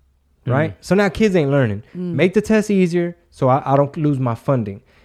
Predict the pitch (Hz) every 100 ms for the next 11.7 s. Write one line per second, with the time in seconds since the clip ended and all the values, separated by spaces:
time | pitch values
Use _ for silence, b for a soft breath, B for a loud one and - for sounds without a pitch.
0 | b 131 131 131 127 185 175 165 131 127
1 | 131 127 - 147 131 123 123 120 113 107
2 | - _ 117 - 151 107 - _ _ _
3 | _ _ - 117 127 120 139 127 117 123
4 | 110 104 143 131 107 101 B - 131 131
5 | 120 110 127 143 143 123 139 127 110 101
6 | - 120 107 120 104 101 104 107 _ _
7 | _ _ 131 120 127 117 107 104 - _
8 | - 113 - 147 139 131 139 139 131 131
9 | 131 113 104 98 123 123 120 - 123 135
10 | 143 160 143 151 147 120 110 - 127 120
11 | 123 120 107 123 127 127